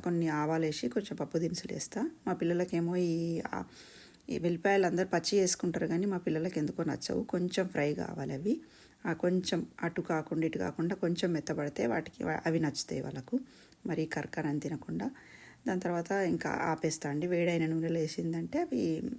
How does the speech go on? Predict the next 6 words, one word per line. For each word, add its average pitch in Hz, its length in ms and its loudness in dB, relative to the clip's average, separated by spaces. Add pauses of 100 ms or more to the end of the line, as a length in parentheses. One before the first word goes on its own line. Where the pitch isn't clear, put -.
(260)
కొంచెం 160 460 -2 (680)
ఆయిల్ 156 280 0
ఆపేస్తా, 151 500 -4
ఇంకా 185 300 -4
స్టవ్ 156 280 -2
ఆపేస్తా. 160 520 -2